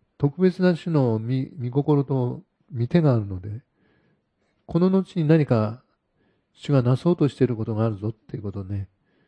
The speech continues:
ちょっと感じるのです。ですから単にちょっとヨロヨロしてるから助けてあげようっていうふうにみんなが来て、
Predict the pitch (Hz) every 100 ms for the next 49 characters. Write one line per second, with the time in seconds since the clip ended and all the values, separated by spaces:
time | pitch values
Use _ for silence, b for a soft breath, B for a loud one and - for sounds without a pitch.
0 | _ _ _ - 117 104 117 113 110 95
1 | 90 90 - _ _ _ _ _ b b
2 | b - 147 156 139 190 185 147 113 139
3 | _ _ _ _ _ _ _ - - 131
4 | 156 151 123 113 101 123 113 107 101 107
5 | - 143 127 113 117 110 - - 113 117
6 | 123 120 117 123 120 117 123 - - 139